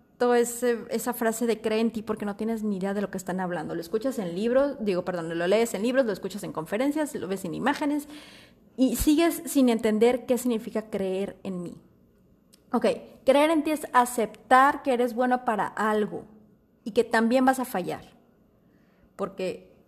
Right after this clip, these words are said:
eso es clarísimo en esta, en esta vida, viniste a fallar y a morirte. Eso, esas, a lo que voy es que esas dos cosas, eh, son las que son seguras en esta vida. Vas a fallar, te vas a morir. Así de fácil.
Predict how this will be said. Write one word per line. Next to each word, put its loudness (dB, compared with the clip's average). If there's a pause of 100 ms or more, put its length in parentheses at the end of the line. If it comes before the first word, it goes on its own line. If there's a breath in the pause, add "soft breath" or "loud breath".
(120)
eso 4
es 2
clarísimo 0
en 2
esta, -4
en 0
esta 0
vida, -2
viniste -2
a -6
fallar 0
y 0
a 0
morirte. -2
Eso, 2
esas, 2 (760 loud breath)
a 8
lo 8
que 4
voy 10
es 2
que 2
esas 2
dos 0 (100)
cosas, 2 (480)
eh, 2
son 4
las 4
que 0 (840)
son 2
seguras 6
en -4
esta -4
vida. -12 (180)
Vas -4
a -8
fallar, -6
te -8
vas -6
a -8
morir. -14 (480)
Así -2
de 2
fácil. -6